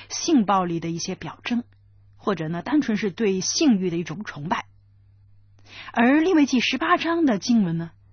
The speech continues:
就指示也警告了以色列人呢，不要效法埃及人他们的那些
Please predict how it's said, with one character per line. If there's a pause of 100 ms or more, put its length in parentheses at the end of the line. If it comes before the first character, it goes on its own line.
(440)
就
指
示
也
警
告
了
以
色
列
人
呢， (460)
不
要
效
法
埃
及
人
他
们
的
那
些